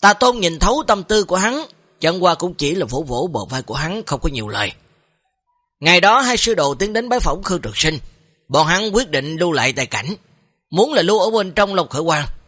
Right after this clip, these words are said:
Khương Trường Sinh thì đề cử bọn hắn đi tìm hoàng đế để làm quan làm tướng. "Vũ lực của các ngươi không nên chôn chân tại đây à?" Hai sư đồ nghe xong không có phản bác, kỳ thật ý nghĩ của bọn hắn cũng là như thế,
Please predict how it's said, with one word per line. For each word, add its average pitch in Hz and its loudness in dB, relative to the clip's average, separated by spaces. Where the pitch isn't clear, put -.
Khương 254 2
Trường 185 0
Sinh 233 0
thì 156 0
đề 147 -2
cử 165 -2
bọn 156 -2
hắn 208 -4
đi 214 -6
tìm 113 -6
hoàng 117 -8
đế 196 -2
để 135 -2
làm 113 -6
quan 131 -4
làm 107 -8
tướng. 165 -6
"Vũ 226 6
lực 269 2
của 196 -4
các 262 4
ngươi 190 0
không 180 -2
nên 180 0
chôn 165 -2
chân 165 -4
tại 135 -6
đây 151 0
à?" 160 0
Hai 247 4
sư 269 4
đồ 143 0
nghe 180 0
xong 202 0
không 165 -4
có 208 -4
phản 135 -6
bác, - -4
kỳ 160 0
thật - -4
ý 202 0
nghĩ 160 -2
của 180 -6
bọn 135 -2
hắn 185 -4
cũng 131 -8
là 127 -6
như 120 -10
thế, 175 -2